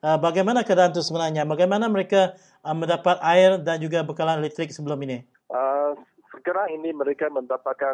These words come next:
Speaker 2: ah, elektrik dengan, ah, generator genset.
Speaker 1: Mhm.
Speaker 2: Air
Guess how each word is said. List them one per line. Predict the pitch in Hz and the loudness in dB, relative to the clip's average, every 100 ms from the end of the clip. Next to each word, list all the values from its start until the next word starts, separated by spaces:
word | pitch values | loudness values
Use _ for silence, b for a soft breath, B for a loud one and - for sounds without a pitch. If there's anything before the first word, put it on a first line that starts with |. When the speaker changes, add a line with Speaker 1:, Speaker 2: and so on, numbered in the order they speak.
| 131 | -2
Speaker 2:
ah, | 120 107 | -4 -4
elektrik | 110 117 156 | -4 -6 -8
dengan, | 139 117 123 127 123 | 0 2 4 4 6
ah, | 101 | 4
generator | 95 104 104 107 104 127 98 | 4 4 6 6 6 4 4
genset. | 110 107 - 117 - - | 4 0 2 2 2 -2
Speaker 1:
Mhm. | 160 165 139 127 - | 0 2 0 -2 0
Speaker 2:
Air | 110 135 180 170 | 4 4 6 6